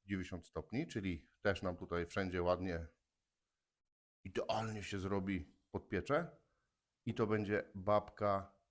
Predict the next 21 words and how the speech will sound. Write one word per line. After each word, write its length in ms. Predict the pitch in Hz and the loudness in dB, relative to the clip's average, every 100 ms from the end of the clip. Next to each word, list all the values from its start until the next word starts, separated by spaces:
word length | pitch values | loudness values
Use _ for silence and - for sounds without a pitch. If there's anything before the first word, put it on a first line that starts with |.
| - | -10
drwala 460 | 90 87 90 90 | -4 2 4 4
pieczona, 720 | 87 - 104 - 110 98 82 78 | 0 -2 -2 0 0 0 -2 -6
wędzona, 680 | 87 107 95 104 90 78 73 | 0 0 2 2 2 -2 -6
wędzona, 420 | 87 107 98 87 | 0 0 2 0
nie 80 | 85 | -2
pieczona 320 | 85 - 80 | -6 -8 -6
bardziej, 300 | 78 78 78 82 | -6 -6 -8 -8
a 20 | |
może 240 | 82 82 | -4 -4
tak, 280 | 82 87 - | 2 2 0
albo 460 | - 90 90 90 95 - | -6 -4 -2 -2 -6 -4
wędzona 360 | 98 92 92 | -2 0 0
i 80 | 95 | 0
pieczona. 480 | 92 98 - 80 80 - _ _ _ _ _ _ - - _ - | 0 -2 -2 -6 -8 -14 _ _ _ _ _ _ -20 -20 _ -4
Uważam, 340 | 101 110 110 | 4 6 6
że 100 | 95 | 4
na 100 | 104 | 4
Wielkanoc 500 | 98 95 101 98 85 | 4 4 4 4 2
jakby, 560 | 104 98 90 90 85 82 _ _ _ _ _ _ _ _ _ _ - | 4 4 4 2 2 0 _ _ _ _ _ _ _ _ _ _ 0
jak 160 | 98 | 0
znalazł. 400 | 92 90 78 76 | 2 -2 -2 -6